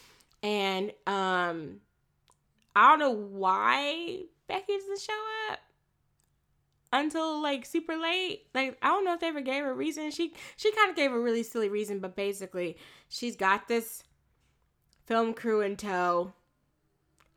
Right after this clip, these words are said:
who are trying to make a movie or, like, a documentary about her. So they're following her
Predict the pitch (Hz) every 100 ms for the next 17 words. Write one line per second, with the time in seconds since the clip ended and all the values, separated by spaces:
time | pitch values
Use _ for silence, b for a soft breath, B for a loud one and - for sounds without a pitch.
0 | _ 233 214 190 190 214 196 190 190 185
1 | 180 175 175 180 170 170 190 185 - 165
2 | 160 160 165 160 143 143 180 151 180 170
3 | - 165 160 156 160 190 170 160